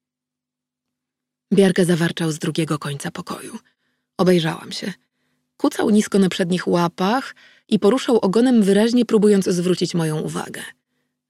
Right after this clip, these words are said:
Wgapiał się w coś pod fotelem i próbował wcisnąć tam nos.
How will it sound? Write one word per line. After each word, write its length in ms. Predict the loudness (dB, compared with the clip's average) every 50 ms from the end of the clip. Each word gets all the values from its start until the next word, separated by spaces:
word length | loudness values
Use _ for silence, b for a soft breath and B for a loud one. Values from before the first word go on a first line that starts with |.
| _ -4
Wgapiał 440 | -4 0 2 0 2 4 2 2
się 120 | 2 0 -4
w 40 | -4
coś 180 | -6 -6 -4
pod 180 | -4 -6 -6 -4
fotelem 500 | -4 -6 -4 0 0 2 2 2 2 2
i 60 | 0
próbował 420 | 0 -2 0 0 2 2 2 0
wcisnąć 500 | -2 -4 -8 -8 -6 -6 -4 -4 -4 -4
tam 240 | -4 -4 -2 0 0
nos. 340 | 0 0 -2 -2 -6 -8